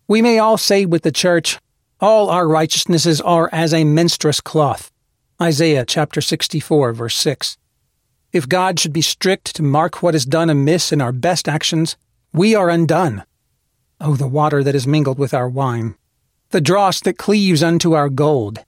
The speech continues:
Pride and high confidence is most apt to creep in upon duties well done.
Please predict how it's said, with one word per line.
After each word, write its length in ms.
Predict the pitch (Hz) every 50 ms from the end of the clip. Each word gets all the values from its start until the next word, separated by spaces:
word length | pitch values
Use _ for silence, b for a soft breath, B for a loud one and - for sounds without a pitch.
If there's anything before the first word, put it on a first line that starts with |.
| _ _ _ _ _ _ _ _ _ _ _ _ -
Pride 400 | - 185 190 196 185 175 151 156
and 100 | 156 135
high 200 | 175 190 185 -
confidence 560 | - 180 190 196 175 - 156 151 147 143 -
is 120 | 156 135
most 260 | 160 185 196 175 -
apt 260 | - 190 185 180 - -
to 80 | 165
creep 360 | - - - 196 196 185 - - -
in 260 | 185 190 190 160 165
upon 440 | - 160 143 - 185 175 170 165 139
duties 440 | - 160 180 190 165 180 175 -
well 360 | 143 139 147 160 165 165 160 156
done. 500 | 131 131 131 135 131 101 90 92 95